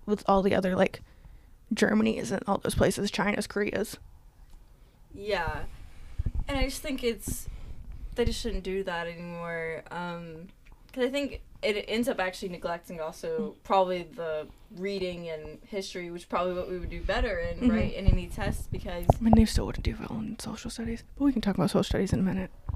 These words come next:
Speaker 2: I mean, yeah, but it's just like, no, that, I feel like for our generation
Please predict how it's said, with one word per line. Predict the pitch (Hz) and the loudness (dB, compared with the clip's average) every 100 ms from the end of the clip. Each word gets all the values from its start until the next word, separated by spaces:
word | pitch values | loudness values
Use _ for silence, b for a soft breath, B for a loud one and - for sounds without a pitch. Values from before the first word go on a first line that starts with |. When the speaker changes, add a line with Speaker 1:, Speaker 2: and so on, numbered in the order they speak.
| - | 0
Speaker 2:
I | 247 | 4
mean, | 247 233 214 | 8 8 8
yeah, | 208 196 190 240 294 | 4 6 8 10 10
but | 240 226 | 8 4
it's | - - | 2 0
just | 240 | 0
like, | 262 180 | 0 2
no, | 214 233 | 4 6
that, | 277 302 - - | 8 6 -2 0
I | - | 0
feel | - 339 | 2 -2
like | - | 0
for | 190 | 4
our | 196 196 190 | 4 4 0
generation | 190 180 180 196 175 165 160 220 208 | -4 -6 -6 -6 -8 -8 -4 -2 -2